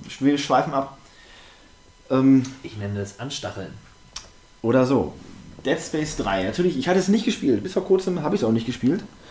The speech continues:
Speaker 1: weil mich halt die negative Presse und auch, äh, deine negativen,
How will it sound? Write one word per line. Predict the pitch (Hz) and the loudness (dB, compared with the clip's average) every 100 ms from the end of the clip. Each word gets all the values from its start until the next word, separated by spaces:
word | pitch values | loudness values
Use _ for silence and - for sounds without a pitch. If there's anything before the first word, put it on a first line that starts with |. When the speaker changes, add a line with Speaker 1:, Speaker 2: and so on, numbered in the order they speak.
| - - - - | -20 -20 -20 -6
Speaker 1:
weil | 104 151 | 0 2
mich | 180 165 | 0 0
halt | 156 143 143 - | 0 0 -2 -2
die | 135 127 | 0 2
negative | 120 147 143 139 | 2 2 2 -2
Presse | 123 165 165 170 156 156 | -2 -4 -2 -2 -2 -2
und | - 127 123 123 | -2 -2 -4 -4
auch, | 113 117 117 - | -4 -4 -6 -8
äh, | 123 113 107 101 | -4 -4 -4 -2
deine | 110 123 120 117 110 110 | 0 0 0 -2 -6 -4
negativen, | 113 117 117 120 110 107 107 | -2 -2 -4 -4 -2 -4 -6